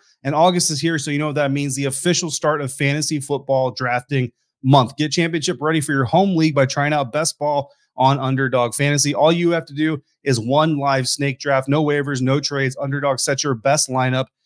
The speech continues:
every week. Try it with Underdog's Best Ball Mania tournament. I've already got my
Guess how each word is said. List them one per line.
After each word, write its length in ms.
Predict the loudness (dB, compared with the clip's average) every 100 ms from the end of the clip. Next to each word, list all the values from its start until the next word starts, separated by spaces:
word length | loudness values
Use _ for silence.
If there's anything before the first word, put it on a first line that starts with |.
| _ _
every 260 | 2 4 2
week. 260 | 2 -2
Try 280 | -2 2 4
it 140 | 2 0
with 240 | -4 -2 -4
Underdog's 480 | -2 0 0 -2
Best 260 | -2 -2 0
Ball 200 | 0 0
Mania 380 | 0 -2 -4 -2
tournament. 380 | 0 2 0 -2 _ _
I've 140 | -2 2
already 180 | 2 0
got 240 | -2 -2
my 520 | -4 2 4 4 0